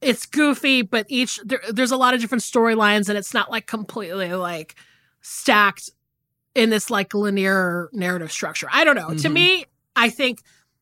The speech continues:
Speaker 1: being older, being more wise about film, and simply having seen more film made me, like, weirdly reappreciate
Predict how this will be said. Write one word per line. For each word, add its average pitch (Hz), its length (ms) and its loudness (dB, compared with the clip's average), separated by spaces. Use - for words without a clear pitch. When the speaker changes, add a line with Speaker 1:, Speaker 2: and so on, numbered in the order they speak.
Speaker 1:
being 302 300 2
older, 233 640 2
being 247 420 2
more 226 220 4
wise 196 480 4
about 185 240 0
film, 202 580 2
and 196 340 0
simply 320 480 2
having 233 340 2
seen 233 360 0
more 247 220 6
film 247 400 2
made 233 220 4
me, 294 260 2
like, 240 240 4
weirdly 254 440 2
reappreciate 220 1000 2